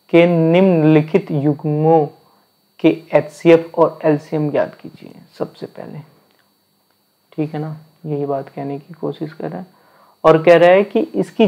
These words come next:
जांच कीजिए कि दो संख्याओं का गुणनफल equals to एलसीएम into एचसीएफ़ या एचसीएफ़ into एलसीएम, ये होगा कि नहीं होगा,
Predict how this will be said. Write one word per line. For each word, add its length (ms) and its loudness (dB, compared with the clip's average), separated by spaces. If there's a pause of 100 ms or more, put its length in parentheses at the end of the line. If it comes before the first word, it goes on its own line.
जांच 340 6
कीजिए 480 2
कि 840 -6 (320)
दो 260 8
संख्याओं 500 2
का 160 6
गुणनफल 680 0 (840)
equals 560 2
to 160 -2 (580)
एलसीएम 640 -2 (400)
into 340 -4 (1120)
एचसीएफ़ 640 -4
या 160 -2 (100)
एचसीएफ़ 540 0
into 240 -6 (120)
एलसीएम, 480 -4 (460)
ये 180 -2
होगा 380 -4
कि 120 -12
नहीं 180 -12
होगा, 300 -20